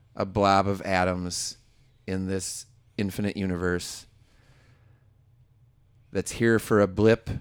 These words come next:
and then I'm gone, and then I, my energy just goes, dissipates into other, energy doesn't die. It, or energy cannot be destroyed. That's the proper way to say it. Uh,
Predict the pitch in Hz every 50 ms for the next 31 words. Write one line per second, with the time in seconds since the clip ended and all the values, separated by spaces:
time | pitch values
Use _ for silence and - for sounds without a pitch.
0 | - _ _ _ - 98 92 90 95 98 101 101 101 101 101 98 98 98 98 98
1 | 101 101 104 107 107 107 - _ _ _ _ _ _ _ _ _ _ _ _ _
2 | - 90 87 90 90 90 90 92 92 92 92 - - 98 98 95 - - 92 98
3 | 98 98 92 98 104 95 98 95 95 95 92 92 - - - - _ _ _ _
4 | _ _ _ _ _ _ _ _ _ _ _ _ - 98 92 92 92 92 - -
5 | - - _ _ _ - 104 104 104 - - 101 - 131 107 104 101 - - 104
6 | 95 98 - - 95 95 98 95 92 92 92 92 - _ - 87 87 87 92 107
7 | 98 101 98 - 120 117 - 101 98 98 98 104 117 - _ _ _ _ _ _
8 | _ _ _ _ _ _ _ _ _ _ _ _ _ _ _ _ _ _ _ _
9 | _ _ _ _ _ - - 101 - - 120 104 - - - 110 110 117 113 107
10 | 123 120 - - 117 107 98 98 - 104 104 98 101 - - - 107 95 87 82
11 | 78 78 85 - - - - - - 87 82 - 80 80 82 80 78 - - -
12 | 82 80 - - _ _ _ _ _ _ _ _ _ _ _ _ - - _ _
13 | - 90 85 85 82 82